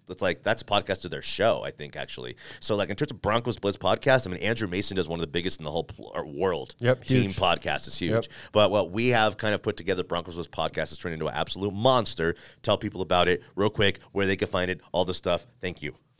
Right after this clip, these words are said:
Speaker 2: It's a great podcast. You can find it on any podcast provider, from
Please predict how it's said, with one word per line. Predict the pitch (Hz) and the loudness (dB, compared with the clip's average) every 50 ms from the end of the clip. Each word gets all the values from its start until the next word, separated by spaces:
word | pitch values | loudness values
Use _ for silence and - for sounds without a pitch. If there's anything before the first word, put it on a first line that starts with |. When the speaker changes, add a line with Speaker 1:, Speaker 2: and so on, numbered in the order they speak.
| - - - | -20 -20 -10
Speaker 2:
It's | - - | -4 -2
a | 143 | -2
great | 120 - 135 135 143 151 160 160 | 4 6 8 8 8 8 6 4
podcast. | 147 143 131 123 - - - 113 101 95 - 123 | 4 4 4 4 4 4 2 0 0 0 -4 -2
You | 120 | 0
can | 123 120 | 0 0
find | 120 - 135 131 143 143 143 | 2 4 6 6 6 8 6
it | 139 | 6
on | 127 110 117 117 110 - | 4 4 0 -2 -2 -2
any | - 123 131 139 135 | 0 2 4 4 2
podcast | 127 - 135 123 123 120 - 127 120 117 - | 2 4 4 4 4 4 4 2 2 2 0
provider, | - 117 110 117 113 110 101 92 | -2 0 2 4 2 2 2 -2
from | - - 95 90 | -6 -8 -14 -14